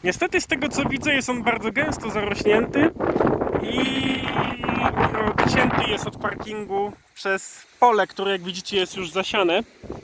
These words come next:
Więc niestety, ale chyba nie uda mi się tam wejść. Bardziej informacyjnie miejsce to Wam pokazuję przy samych wiaduktach,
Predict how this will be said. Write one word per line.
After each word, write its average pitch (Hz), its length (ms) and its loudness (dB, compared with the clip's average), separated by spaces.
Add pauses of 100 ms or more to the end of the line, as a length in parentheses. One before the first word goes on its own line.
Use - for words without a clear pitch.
(720)
Więc 269 240 2
niestety, 269 1000 2
ale 226 200 0
chyba - 400 -10
nie 247 140 -4
uda 262 220 -6
mi 240 100 -2
się - 120 -4
tam 226 180 -2
wejść. 226 380 2 (760)
Bardziej 175 300 -2
informacyjnie 165 800 0 (800)
miejsce 180 420 0
to 160 180 0
Wam 156 160 0
pokazuję 220 580 0 (800)
przy - 160 -8
samych 165 320 -2
wiaduktach, 170 640 -2